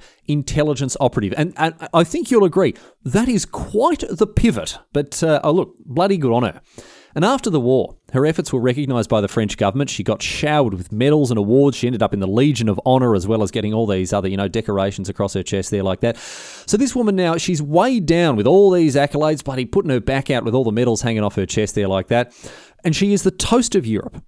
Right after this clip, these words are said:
In nineteen forty-nine, she goes back to performing sold-out shows. Once again, she's at the top of her game. She gets remarried. This, this, this is now husband number four, um,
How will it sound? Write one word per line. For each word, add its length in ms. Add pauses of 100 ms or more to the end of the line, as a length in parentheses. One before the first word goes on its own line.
In 160
nineteen 360
forty-nine, 440
she 140
goes 260
back 220
to 80
performing 400
sold-out 640
shows. 340
Once 280
again, 240
she's 180
at 80
the 80
top 320
of 120
her 120
game. 380
She 120
gets 220
remarried. 720
This, 240
this, 300
this 120
is 140
now 160
husband 340
number 200
four, 560 (500)
um, 320